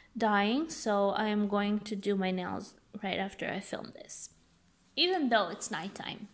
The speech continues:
I don't care. Anyways, <laughs> I love stitching with half crosses. It's also really, really fast because you finish, um, half cross in half a time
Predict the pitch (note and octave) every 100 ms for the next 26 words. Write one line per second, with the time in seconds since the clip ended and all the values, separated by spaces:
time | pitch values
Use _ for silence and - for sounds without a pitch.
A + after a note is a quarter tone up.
0 | - A3 G#3 G3 - G#3 - - - -
1 | - - - - B3 C4+ B3+ G#3+ A3+ D#4
2 | D#4+ D4 - - _ _ _ _ - -
3 | - - - - A3+ A#3 G#3+ G#3 G#3+ -
4 | E3+ E3 E3 E3 F#3 F#3+ - G3 - G#3+
5 | G#3 G#3+ A3 G#3 - A3 - - - -
6 | _ - A3+ - - A3 C4+ C#4 D#4+ D#4
7 | F4+ - - - - - G#3+ A3 C4+ D#4
8 | C#4 C4 A#3+ - G#3+ G3+ F3 F#3 G3 G3
9 | G#3 F#3+ F#3+ G#3+ G#3+ A3+ - - G3 A#3
10 | B3+ C#4 - - - - - - - -
11 | _ - G#3+ G3+ G3+ G3 G3 - - -
12 | - A3 A3 - G#3+ G#3 A3 - - G3+
13 | - G3 G3 G#3+ G#3 - E3+ F#3+ F#3